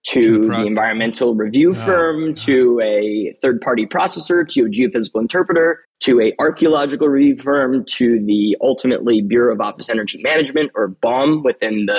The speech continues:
Speaker 1: United States government to check and make sure that they abided by the survey assessment plan that they had submitted and gotten permits for. And so, like, that whole process takes an immense amount of time. So you have to survey four to six times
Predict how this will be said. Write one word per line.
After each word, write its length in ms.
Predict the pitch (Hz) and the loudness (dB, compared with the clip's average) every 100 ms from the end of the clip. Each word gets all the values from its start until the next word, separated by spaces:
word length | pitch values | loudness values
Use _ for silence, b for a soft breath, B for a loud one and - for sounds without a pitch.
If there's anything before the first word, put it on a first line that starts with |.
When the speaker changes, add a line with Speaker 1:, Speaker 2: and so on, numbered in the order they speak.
| 95 | 0
Speaker 1:
United 260 | 110 101 | 0 -2
States 220 | - 98 - | -4 -6 -2
government 380 | 170 175 165 - | 0 2 0 -2
to 120 | 113 | -4
check 300 | - 139 - | -2 -2 -2
and 80 | 123 | -2
make 160 | 113 104 | -2 -2
sure 380 | - 143 143 - _ | 0 2 2 -2 _
that 260 | 117 101 107 | -2 0 2
they 340 | 110 107 110 - | 2 2 0 -2
abided 600 | 107 101 104 113 117 98 | -2 0 0 0 -2 0
by 280 | 107 101 104 | 0 0 0
the 180 | 104 | -2
survey 800 | 98 - 113 110 107 104 101 104 - | -4 -2 0 2 2 2 2 0 -4
assessment 460 | - - 156 165 - | -6 -4 -2 -2 -2
plan 300 | 160 156 151 | -2 0 0
that 140 | 110 | 0
they 100 | 107 | -2
had 140 | 104 98 | -2 -4
submitted 400 | - 107 110 104 | -6 -2 0 0
and 100 | 107 | 0
gotten 260 | - - 101 | -2 -2 -4
permits 380 | 165 175 160 | 0 0 0
for. 440 | - 156 147 143 - _ - | -2 2 2 0 -6 _ -4
And 240 | 113 113 | 0 0
so, 260 | 110 127 117 | 0 2 2
like, 340 | 110 110 104 | 2 0 0
that 160 | 117 110 | -2 -4
whole 260 | - 127 110 | -2 -2 -2
process 840 | - - - 87 80 - - - _ | -4 -6 -4 -4 -4 -6 -12 -16 _
takes 500 | - 101 - - - - _ - | -4 -4 -4 -10 -10 -18 _ -6
an 80 | 98 | -2
immense 300 | 101 104 - | 0 -2 -2
amount 180 | 98 104 | -2 -2
of 60 | 110 | -2
time. 320 | 196 110 92 | -4 -4 -4
So 120 | - | 0
you 160 | 107 113 | 2 4
have 140 | 104 - | 2 -2
to 100 | - | -4
survey 640 | - 175 143 107 110 117 _ _ _ _ - | 0 0 0 0 -2 -6 _ _ _ _ -2
four 200 | 123 120 | 2 2
to 80 | 123 | 0
six 260 | - - | -4 -8
times 600 | - 170 143 104 120 - | -6 -4 -2 0 -2 -4